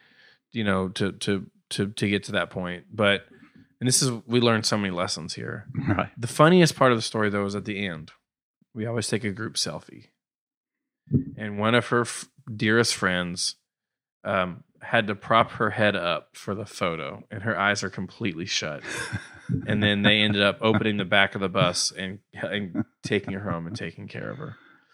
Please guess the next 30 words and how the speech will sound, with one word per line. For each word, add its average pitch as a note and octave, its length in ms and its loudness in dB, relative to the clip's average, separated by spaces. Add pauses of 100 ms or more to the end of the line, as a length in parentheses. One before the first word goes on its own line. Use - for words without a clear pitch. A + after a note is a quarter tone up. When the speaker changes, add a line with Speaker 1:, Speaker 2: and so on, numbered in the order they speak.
(560)
Speaker 1:
That's E3+ 220 8
Speaker 2:
Wow. D3 60 4
Speaker 1:
reason D#3+ 300 8
number C3+ 240 6
forty-seven A2 720 6
why F#2+ 140 8
we F#2+ 120 10
don't A2+ 240 4
allow F#2 300 6
drinking G#2+ 380 -2
Speaker 2:
Right. F2+ 280 4
Speaker 1:
on G2+ 120 -2
the F#2+ 80 -6
bus F2+ 280 -6
anymore. F2 280 -8
That's A#2 180 6
Speaker 2:
Wow. C#3+ 60 0 (240)
Speaker 1:
not, - 100 -12 (220)
that's A#2 240 4
not B2+ 180 4
what G#2+ 120 -2
we G#2 120 0
want. F#2 400 -2 (240)
That's G#2 220 -2
not G#2+ 160 2
what F2 80 -2
we G2 100 0
hope F2+ 240 0
for. F2+ 300 -2
And F#2 340 -6